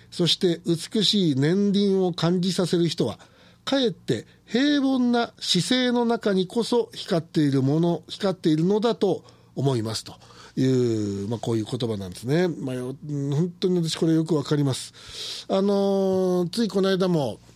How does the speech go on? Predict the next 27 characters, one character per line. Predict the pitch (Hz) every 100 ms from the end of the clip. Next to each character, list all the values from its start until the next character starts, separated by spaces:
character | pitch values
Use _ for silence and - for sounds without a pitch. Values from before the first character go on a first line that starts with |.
| -
あ | 165 151
の、 | 143 135 - - - 190
ま | 156
あ、 |
あ | 165
る | 160
方 | 131 123
が | 117 110 -
う | 131
ち | 127
の | 120
ス | -
タ | 120
ジ | 113
オ | 110
に、 | 104 98 -
え | 107
ー、 | 98 95 92
や | 107
っ |
て | -
こ | 104
ら | 98
れ | 98
ま | 98
し | -
て、 | 92